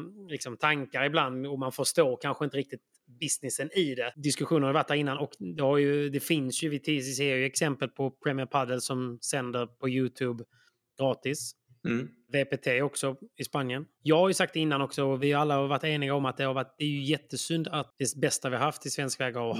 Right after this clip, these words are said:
Speaker 2: Mm.
Speaker 1: varit inlåst bakom en betalvägg.
Speaker 2: Mm.
Speaker 1: Samtidigt så förstod jag det som att, okej, padel är en liten up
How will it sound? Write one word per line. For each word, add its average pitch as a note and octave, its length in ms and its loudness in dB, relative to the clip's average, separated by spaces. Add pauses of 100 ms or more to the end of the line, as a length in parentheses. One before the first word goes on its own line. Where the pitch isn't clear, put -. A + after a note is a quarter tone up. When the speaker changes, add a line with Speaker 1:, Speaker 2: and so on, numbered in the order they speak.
Speaker 2:
Mm. A#2 100 0
Speaker 1:
varit A#2 260 -4
inlåst D3 520 2
bakom G3 280 0
en C#3 80 2
betalvägg. C3 400 -2
Speaker 2:
Mm. - 120 2
Speaker 1:
Samtidigt - 300 -4
så E3 120 -8
förstod D#3 340 2
jag C#3+ 140 2
det B2+ 60 -2
som C3 160 -4
att, B2 220 -8
okej, F3+ 360 -2
padel D#3+ 220 2
är D#3+ 40 4
en D#3+ 100 4
liten D#3+ 320 4
up C#3+ 100 2